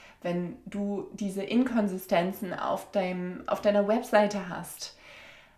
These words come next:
Glaub mir, vielleicht ist es dir total egal, wie, wie viele Rechtschreibfehler du hast. Und ja, natürlich, das ist menschlich. Ich hatte auch letztens einen Rechtschreibfehler in, in meiner E-Mail, die ich rausgeschickt habe an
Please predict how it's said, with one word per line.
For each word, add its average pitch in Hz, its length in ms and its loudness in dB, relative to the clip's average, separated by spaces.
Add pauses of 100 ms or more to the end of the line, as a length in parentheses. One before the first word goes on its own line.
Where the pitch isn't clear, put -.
(100)
Glaub 220 380 6
mir, 233 120 4
vielleicht 214 360 6
ist 208 120 -4
es 202 140 -6
dir 214 180 2
total 208 420 0
egal, 190 560 4 (340)
wie, 208 680 -4
wie 208 220 0
viele 208 400 0
Rechtschreibfehler 190 760 2
du 185 160 -2
hast. 190 240 -4
Und 240 200 2
ja, 254 200 6
natürlich, 262 480 4
das 220 280 -6
ist - 240 -10
menschlich. 214 640 0
Ich 208 100 -10
hatte 214 280 0
auch 226 140 2
letztens 220 440 -2
einen 208 100 -6
Rechtschreibfehler 202 840 2
in, 196 220 -6
in 185 440 -6
meiner 190 680 2
E-Mail, 175 520 4
die 175 120 -8
ich 180 140 -8
rausgeschickt 180 600 -4
habe - 200 -6
an 175 440 -6